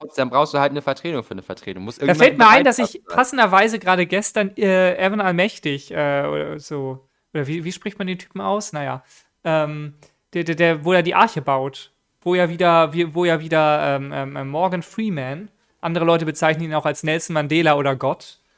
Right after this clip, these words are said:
Speaker 2: Ähm,
Speaker 1: Morgan
Speaker 2: da, da
Speaker 1: Freeman
Speaker 2: gab's dieses
Speaker 1: oder auch, oder auch, oder auch The Vice President, ist er auch sehr oft.
Speaker 2: Es gab, k-, kennst du diese Abbildung, dieses Meme, ähm,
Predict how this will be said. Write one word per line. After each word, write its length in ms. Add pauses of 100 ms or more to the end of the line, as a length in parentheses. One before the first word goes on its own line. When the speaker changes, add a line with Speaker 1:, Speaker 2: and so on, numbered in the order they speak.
(540)
Speaker 2:
Ähm, 380
Speaker 1:
Morgan 220
Speaker 2:
da, 40
da 80
Speaker 1:
Freeman 160
Speaker 2:
gab's 100
dieses 200
Speaker 1:
oder 160
auch, 160
oder 260
auch, 120
oder 180
auch 160
The 140
Vice 280
President, 640
ist 80
er 100
auch 100
sehr 280
oft. 240
Speaker 2:
Es 120
gab, 260
k-, 60 (160)
kennst 300
du 60
diese 300
Abbildung, 400
dieses 340
Meme, 480 (320)
ähm, 360